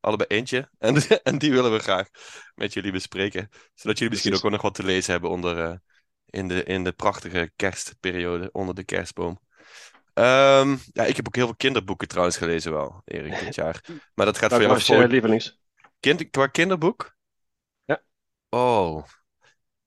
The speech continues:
Speaker 1: Eigenlijk Pluk van de Pe-, Pettenflat.
Speaker 2: Oh ja?
Speaker 1: Mijn zoontje is nu vijf en die, eh, b-, die, die vindt dat dus nu leuk. En dat is echt voorlezen, hè? Dus dat is niet, eh, de plaatjes. Dus jij gaat over een, eh, een tijdje, eh, vooral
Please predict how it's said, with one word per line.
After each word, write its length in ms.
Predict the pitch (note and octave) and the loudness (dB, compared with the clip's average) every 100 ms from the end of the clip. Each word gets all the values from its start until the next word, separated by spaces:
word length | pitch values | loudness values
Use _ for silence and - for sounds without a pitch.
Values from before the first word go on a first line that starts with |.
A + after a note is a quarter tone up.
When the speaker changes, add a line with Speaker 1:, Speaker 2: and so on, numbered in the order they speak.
| _ _ | _ _
Speaker 1:
Eigenlijk 340 | D#3+ A#3 - | -2 -2 -6
Pluk 180 | - D#3 | -2 0
van 100 | C3+ | 0
de 60 | A2 | 0
Pe-, 220 | - C#3+ - | 0 -2 0
Pettenflat. 720 | C#3+ - F#2 F2+ - - _ _ _ _ _ - | -4 -2 -4 -4 -8 -18 _ _ _ _ _ -2
Speaker 2:
Oh 100 | D3 | 2
ja? 200 | D3 F#3 | 4 2
Speaker 1:
Mijn 120 | - A#2+ | -2 2
zoontje 240 | C#3+ B2+ | 2 0
is 60 | - | -4
nu 140 | A#2+ | -2
vijf 320 | A2 C3 C#3+ | 0 0 -2
en 120 | - | -6
die, 280 | A#2+ A#2 G#2+ | -4 -2 0
eh, 680 | G2+ G2+ G2+ G#2 G2+ G2+ - F2+ G2+ | 0 -2 -4 -4 -4 -6 -8 -10 -10
b-, 160 | - | -8
die, 120 | G#2 | -6
die 140 | G2 G#2+ | -6 -4
vindt 160 | A#2+ | 0
dat 100 | B2 | 0
dus 140 | A#2 - | -2 -2
nu 160 | A2 | 0
leuk. 380 | A2 G#2 F2 - _ - _ _ _ | 4 2 2 -8 _ -20 _ _ _
En 140 | - | -4
dat 80 | G2+ | -4
is 120 | - - | -4 -2
echt 200 | B2 - | -2 0
voorlezen, 580 | A#2+ A#2+ F#2+ F2+ F#2 | 2 4 6 4 2
hè? 100 | A#2 | 0
Dus 120 | A2 - | -2 -6
dat 80 | |
is 80 | F#2 | -6
niet, 200 | G2 - | -6 -4
eh, 160 | F2+ F2 | -4 -4
de 60 | |
plaatjes. 540 | - F#2 G2 - A#2+ - | -2 0 0 -2 -10 -10
Dus 160 | - - | -8 0
jij 160 | A#2+ | 2
gaat 160 | G#2+ G2 | 2 2
over 220 | F#2 F2+ | 0 0
een, 160 | F#2 F#2 | -2 -2
eh, 160 | F#2+ A2 - - | -4 -10 -20 -20
een 140 | - - | -8 -2
tijdje, 480 | G2 F#2 F#2 F2 E2+ | 0 0 2 2 0
eh, 60 | |
vooral 360 | - F#2+ F#2+ | 0 2 2